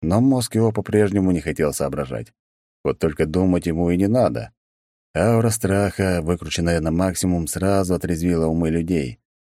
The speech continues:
и все они, не сговариваясь, побежали в сторону прохода наверх. Действительно, надо было сразу так и поступить. Не знаю, насколько долго сможет продержаться заряд щита, но зомби эти закончатся явно раньше.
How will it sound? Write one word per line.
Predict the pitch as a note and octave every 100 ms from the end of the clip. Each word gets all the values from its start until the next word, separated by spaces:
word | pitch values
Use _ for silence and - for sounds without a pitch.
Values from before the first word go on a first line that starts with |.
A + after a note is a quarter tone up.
| _
и | D#2
все | D#2+ - B2
они, | C3 A#2+ B2
не | A2+
сговариваясь, | G2+ F2 E2+ G2+ G2+ G2 F2+
побежали | E2+ D#2 E2+ F2+ E2+
в |
сторону | - - F2+ F2
прохода | D#2+ D2+ D2 F2 E2+
наверх. | D#2 E2 F2+ F#2 D2 - _ _ _ _ -
Действительно, | G2 A#2+ - F#3 - C#2 B1+ - _ _ _ -
надо | F#2+ D3+
было | D3+ D3
сразу | A#2+ B2+ C3+ A#2
так | G#2+
и | A2+
поступить. | G2 - - F2+ - _ _ _ _ _ _ -
Не | F2
знаю, | D#2+ D#2+ D2+ C2+ - _ _
насколько | C#2+ C#2+ E2+ D2+
долго | D#2+ F#2 F#2 D2+
сможет | - E2 D2+ -
продержаться | D2+ D2+ E2 E2+ -
заряд | C#2 E2 D2+
щита, | - - B2+ F#2+ A2 _ -
но | E2 A2
зомби | F#2+ A2+ A#2 A2
эти | G#2+ - G2+
закончатся | D#2+ F2 - F#2 F2 F#2 F2
явно | E2 E2 E2 E2
раньше. | D#2 B1+ A#1 - G#1+